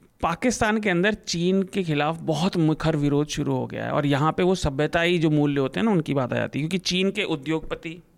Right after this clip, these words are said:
पाक में जो बहुत ज़्यादा संस्थान चीनी हैं, जहाँ पे अधिकतर चीनी नागरिक जो अमूमन, मतलब आप on average, generally सुपरवाइजरी पोजीशन में होते हैं, उनका बर्ताव,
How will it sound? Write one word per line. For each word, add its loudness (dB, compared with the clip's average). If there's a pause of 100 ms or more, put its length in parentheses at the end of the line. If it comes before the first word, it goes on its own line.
(800)
पाक 0
में 0
जो 0
बहुत -2
ज़्यादा 0
संस्थान -4
चीनी -4
हैं, -8
जहाँ -4
पे -4
अधिकतर -4
चीनी -4
नागरिक -2 (240)
जो -4 (200)
अमूमन, 4
मतलब -2
आप -4
on 2
average, -2
generally 0 (1080)
सुपरवाइजरी 2
पोजीशन 4
में 4
होते 4
हैं, -4 (560)
उनका 2
बर्ताव, 2